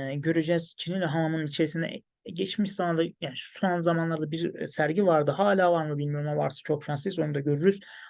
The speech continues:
Aynı zamanda altın elinizde bir de sarnıç olacak, asansörle iniliyor. Sadece üç kişi görebiliyor. Kalabalığız. Ya vaktiniz olur mu olmaz mı bilemiyorum ama olursa, e, onu da muhakkak, e, deneyimlemenizi, görmenizi, o anı yaşamanızı isterim.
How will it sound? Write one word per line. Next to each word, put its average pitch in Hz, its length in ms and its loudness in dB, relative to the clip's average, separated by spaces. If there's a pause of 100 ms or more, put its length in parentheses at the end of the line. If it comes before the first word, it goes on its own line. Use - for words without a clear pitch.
(120)
Aynı 196 220 4
zamanda 151 360 2
altın 147 260 -2
elinizde 147 460 0
bir 143 120 -8
de 147 80 -2
sarnıç 147 420 -2
olacak, 147 240 0
asansörle 175 640 0
iniliyor. 156 300 0
Sadece 190 340 0
üç - 140 -6
kişi - 200 -12
görebiliyor. 175 500 2 (320)
Kalabalığız. 214 600 6 (360)
Ya 185 220 0
vaktiniz 196 420 0
olur 196 180 2
mu 190 140 -2
olmaz 175 260 -2
mı 156 120 -2
bilemiyorum 151 420 0
ama 160 260 -2 (280)
olursa, 165 560 0 (360)
e, 143 680 0 (180)
onu 170 260 4
da 151 80 2
muhakkak, 160 580 0 (460)
e, 143 340 2
deneyimlemenizi, 151 760 0
görmenizi, 151 720 4 (200)
o 143 220 2
anı 156 260 6
yaşamanızı 156 500 0
isterim. 147 480 -2